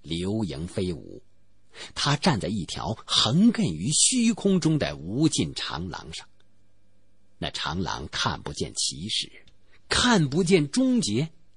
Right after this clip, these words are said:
透明如水晶的廊顶与栏杆闪烁变幻，仿佛有，又仿佛没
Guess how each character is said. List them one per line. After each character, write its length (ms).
透 400
明 240
如 220
水 380
晶 240
的 80
廊 340
顶 400
与 180
栏 440
杆 340
闪 400
烁 180
变 320
幻， 240
仿 280
佛 240
有， 480
又 180
仿 340
佛 220
没 200